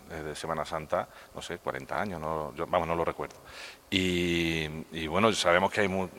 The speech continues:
otras obras en, en proyecto y, claro, la gente que tiene esas obras en proyecto, las hermandades que las tienen, ya saben lo que cuesta.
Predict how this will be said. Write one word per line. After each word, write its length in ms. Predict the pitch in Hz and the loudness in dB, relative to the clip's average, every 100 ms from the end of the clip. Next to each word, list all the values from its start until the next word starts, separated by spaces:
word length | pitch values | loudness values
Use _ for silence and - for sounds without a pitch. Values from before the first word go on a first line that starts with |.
| 78 | -6
otras 260 | 87 90 85 | -2 2 4
obras 280 | 90 87 85 | 6 6 6
en, 420 | 85 85 82 80 | 2 -2 -4 -6
en 320 | 87 85 82 78 | -6 -4 -4 -4
proyecto 580 | 71 98 131 117 113 - | 0 0 2 0 0 -2
y, 240 | 87 78 73 - - - | -4 -4 -8 -12 -18 -6
claro, 140 | 85 | -2
la 80 | 85 | -2
gente 180 | 80 87 | -2 -2
que 80 | |
tiene 140 | 95 98 | -2 0
esas 180 | - 92 | 2 4
obras 140 | 95 | 2
en 80 | 92 | 0
proyecto, 260 | 95 104 - | 0 0 0
las 80 | 76 | 0
hermandades 280 | 78 80 | 2 2
que 80 | - | 2
las 160 | 87 - | 0 0
tienen, 220 | 92 101 - - - - | -4 -4 -8 -16 -18 -2
ya 120 | 76 | -2
saben 260 | - 85 76 | 0 -2 0
lo 80 | |
que 220 | 71 71 71 | 0 0 0
cuesta. 320 | 90 - | -2 -2